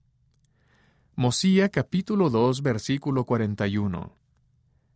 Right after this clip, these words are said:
Alma, capítulo treinta y cuatro, versículo treinta y ocho. Éter, capítulo doce, versículo cuatro. Doctrina y Convenios, sección diecinueve,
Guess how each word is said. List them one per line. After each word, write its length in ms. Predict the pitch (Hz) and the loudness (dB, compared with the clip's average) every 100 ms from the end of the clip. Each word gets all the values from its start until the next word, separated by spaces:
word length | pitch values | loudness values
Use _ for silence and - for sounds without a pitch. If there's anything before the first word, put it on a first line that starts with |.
| _ - | _ -2
Alma, 340 | 120 117 147 | 0 0 0
capítulo 500 | - 107 123 131 123 | -2 -2 -2 0 -2
treinta 320 | 107 113 104 95 | 0 -2 -2 -4
y 40 | |
cuatro, 440 | - 135 127 160 | 0 0 0 -2
versículo 560 | 170 113 - 113 123 110 | -2 -2 -4 -6 -4 -4
treinta 380 | 107 104 101 98 | -2 -4 -4 -4
y 100 | 110 | -2
ocho. 400 | 120 - 92 104 _ _ _ _ _ _ _ _ _ | -2 -4 -10 -12 _ _ _ _ _ _ _ _ _
Éter, 420 | - 185 - 110 | 0 2 2 -2
capítulo 560 | - 101 143 156 151 135 | -2 -4 -4 -2 0 2
doce, 380 | 135 147 - 185 | 2 0 0 -2
versículo 640 | 165 117 127 117 120 95 | -2 -4 -6 -4 -4 -4
cuatro. 500 | - 117 117 - 71 - _ _ _ _ _ _ _ _ | 0 0 0 -6 -10 -14 _ _ _ _ _ _ _ _
Doctrina 520 | 80 92 123 135 143 | -10 -6 0 2 4
y 80 | 135 | 2
Convenios, 560 | 131 120 113 120 127 147 | 2 0 0 0 0 -2
sección 440 | 120 - 123 120 | -4 -2 -2 0
diecinueve, 800 | 117 113 - 107 110 147 156 143 | 0 0 0 -2 0 0 0 -2